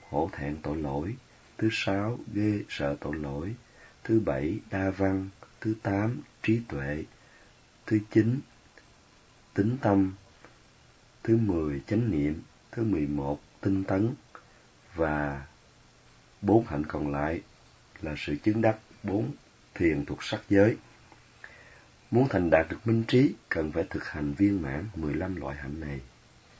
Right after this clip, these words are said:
Lợi ích của minh hạnh túc như thế nào? Giáo pháp nào được tuyên dạy từ một giáo chủ thành đạt viên mãn mười lăm hạnh này sẽ là một giáo pháp tối thượng. Giới luật đặt ra bởi vị này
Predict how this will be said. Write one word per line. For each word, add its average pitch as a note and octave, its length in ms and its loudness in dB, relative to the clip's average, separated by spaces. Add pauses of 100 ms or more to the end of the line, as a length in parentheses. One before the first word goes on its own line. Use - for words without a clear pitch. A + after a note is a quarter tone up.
(960)
Lợi D2+ 220 8
ích - 220 2
của A#2 100 4
minh A#2 180 6
hạnh D#2+ 200 -2
túc C3+ 300 0
như A#2 120 2
thế A#2+ 160 2
nào? D2+ 360 -4 (1600)
Giáo A2+ 180 12
pháp C3 280 4
nào D#2+ 240 4
được C#2+ 180 -4
tuyên A#2+ 260 2
dạy D2 240 -2 (100)
từ D2+ 100 -4
một C2+ 160 -6 (100)
giáo A2+ 240 4
chủ E2 340 2
thành D2 240 -2
đạt C#2+ 260 -2
viên A2 220 6
mãn D#2 280 0
mười D2+ 160 0
lăm G2 220 0
hạnh D2+ 220 -6
này C#2+ 260 -4 (360)
sẽ D#2+ 200 0
là F#2 180 4
một D2 260 0
giáo G#2 180 0
pháp B2 300 -2 (120)
tối C3 220 0
thượng. D2 320 -4 (960)
Giới A#2 220 10
luật F#2+ 200 6 (220)
đặt - 140 -4 (100)
ra A2+ 180 8
bởi F2 200 4
vị E2+ 260 2
này D2+ 260 -2